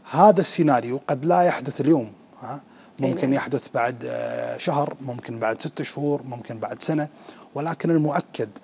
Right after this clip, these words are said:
Speaker 1: أن حدوثه سيكون قبل عام ألفين وسبعة وعشرين بناءً على آراء معظم، يعني، آه، ال-، ال-، ال-، جهابذة، آه، يعني، آه،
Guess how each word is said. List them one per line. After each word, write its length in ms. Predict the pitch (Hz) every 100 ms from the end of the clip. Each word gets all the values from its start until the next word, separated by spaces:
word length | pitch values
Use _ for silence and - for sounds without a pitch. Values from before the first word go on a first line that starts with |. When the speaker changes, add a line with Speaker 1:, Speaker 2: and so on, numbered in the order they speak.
| - - -
Speaker 1:
أن 220 | 135 139
حدوثه 560 | - 127 156 147 143 139 - - -
سيكون 680 | 143 131 120 147 139 139 - -
قبل 300 | 160 135 123
عام 240 | 127 127
ألفين 300 | 123 117 127
وسبعة 320 | 113 123 113 117
وعشرين 500 | 117 - 131 139 139 - - - 123
بناءً 360 | 131 131 127
على 200 | 113 123
آراء 460 | 123 120 127 139 - - - - -
معظم، 640 | 135 165 - 131 135 127 123 - - -
يعني، 480 | 120 117 120 120
آه، 720 | 120 60 60 60 60 60 60 - - - 131
ال-، 200 | 127 127
ال-، 200 | 123 -
ال-، 520 | - - - - 127
جهابذة، 640 | 139 139 151 135 117 117 - -
آه، 460 | 117 113 117 117 117
يعني، 460 | 117 113 117 117 117
آه، 480 | 113 113 113 113